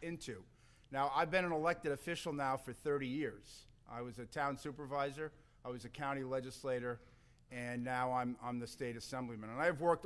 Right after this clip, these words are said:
all thirty of those years to protect the environment.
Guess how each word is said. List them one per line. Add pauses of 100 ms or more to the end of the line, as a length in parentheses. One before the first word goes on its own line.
all
thirty
of
those
years
to
protect
the
environment.